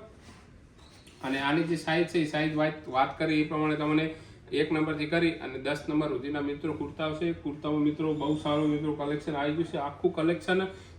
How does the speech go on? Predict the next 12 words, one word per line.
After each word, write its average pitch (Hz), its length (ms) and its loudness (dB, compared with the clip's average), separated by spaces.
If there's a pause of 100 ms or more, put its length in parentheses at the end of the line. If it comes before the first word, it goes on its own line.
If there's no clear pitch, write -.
મિત્રો 185 480 4
બે 160 340 4
હજાર 175 200 4
ચોવીસ 170 380 4 (120)
પ્રમાણેનું 170 480 4
આખું 170 260 2
એકદમ 170 320 0
નવું 147 400 4
કલેક્શન 160 460 2
છે. 180 140 0
એટલે 151 320 -2 (120)
ખાસ 156 180 2